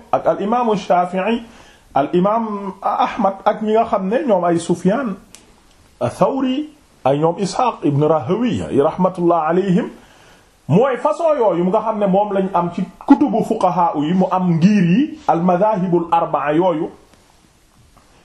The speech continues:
mooy fiqh boobu lu ñuy wax. Nga xam ne ñoom li ñuy toppatoo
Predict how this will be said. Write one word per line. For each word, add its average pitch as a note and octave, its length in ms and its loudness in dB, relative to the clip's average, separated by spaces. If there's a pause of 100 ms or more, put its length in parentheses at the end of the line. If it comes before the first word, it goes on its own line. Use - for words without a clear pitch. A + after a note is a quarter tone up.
(180)
mooy F#3 240 2
fiqh A3+ 200 -6
boobu D3 380 0
lu C#3 100 0
ñuy C#3 120 0
wax. - 160 -6 (680)
Nga B2 100 0
xam G3 200 0
ne A#3+ 80 -2
ñoom A3 200 0
li A#3+ 80 -2
ñuy E4+ 200 2
toppatoo A3 640 -2